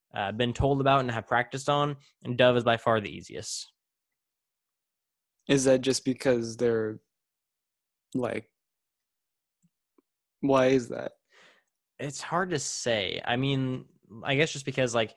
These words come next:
Speaker 1: they have a very, very predictable pattern. You know, they fly into the trees, they fly out of the trees. You can kinda tell what time they'll be out. They're super easy to hit 'cause they're just a kind of like a slow moving, you know, target. Um, I don't know. They're just,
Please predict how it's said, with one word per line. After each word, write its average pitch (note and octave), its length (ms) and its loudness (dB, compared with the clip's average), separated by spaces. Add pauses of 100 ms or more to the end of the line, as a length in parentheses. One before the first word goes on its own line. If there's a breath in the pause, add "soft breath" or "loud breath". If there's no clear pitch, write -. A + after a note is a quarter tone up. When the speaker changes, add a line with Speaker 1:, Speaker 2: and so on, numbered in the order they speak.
(220 soft breath)
Speaker 1:
they B2 120 0
have C3 120 4
a B2 80 0
very, A#2+ 260 6
very A#2 220 2
predictable A2 420 -2
pattern. G#2+ 560 -4
You A2 120 -4
know, G#2 80 0
they G#2 120 0
fly A#2 240 0
into A#2 180 0
the A#2 60 0
trees, A2+ 200 -6
they G#2+ 100 -2
fly G#2 220 0
out G2+ 100 0
of G2 60 -2
the G2 60 -8
trees. - 300 -12
You G#2+ 60 -8
can G#2+ 140 -8
kinda A2 300 -4
tell G#2+ 180 -2
what G2+ 140 -4
time G#2+ 240 -2
they'll G#2+ 80 0
be G#2+ 160 0
out. G#2 320 2 (200 soft breath)
They're A2 120 -2
super B2+ 340 -2
easy A2+ 220 -2
to G#2 80 -2
hit A2 280 -2
'cause G#2+ 160 -6
they're G#2 120 -2
just G#2+ 200 -4
a A2 60 -6
kind A2 160 -2
of G#2 60 0
like G2 120 -2
a G2 40 -4
slow A2 280 0
moving, G2+ 580 -2 (180)
you G#2 80 -6
know, G2 80 -6
target. G#2+ 500 0 (560 soft breath)
Um, G2+ 560 -2 (300)
I C3 100 -4
don't C#3+ 100 2
know. B2+ 140 4
They're A2+ 180 2
just, A#2+ 300 -2